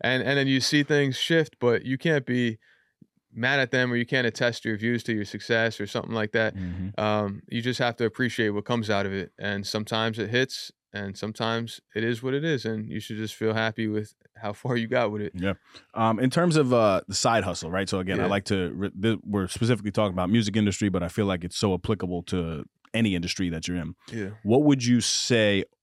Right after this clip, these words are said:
Speaker 2: when, when is the right time to make a financial investment in yourself when you're running, like, a side business or side hustle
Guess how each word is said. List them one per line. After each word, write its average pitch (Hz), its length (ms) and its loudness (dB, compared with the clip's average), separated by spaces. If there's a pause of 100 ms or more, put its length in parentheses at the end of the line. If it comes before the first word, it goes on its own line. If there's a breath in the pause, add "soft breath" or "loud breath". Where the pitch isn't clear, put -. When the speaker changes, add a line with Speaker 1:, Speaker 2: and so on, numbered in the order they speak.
(100)
Speaker 2:
when, 117 300 2
when 151 320 4
is 170 140 6
the 123 80 6
right 117 360 2
time 87 520 0 (280 soft breath)
to 117 80 4
make 110 220 6
a 110 60 2
financial 110 600 2
investment 98 600 2
in 95 100 2
yourself 90 840 -2 (420)
when 104 180 4
you're 98 320 4
running, 101 600 2
like, 98 200 -4
a 92 60 -4
side 95 380 0
business 95 320 -4
or 90 60 -8
side 92 340 0
hustle 87 520 -4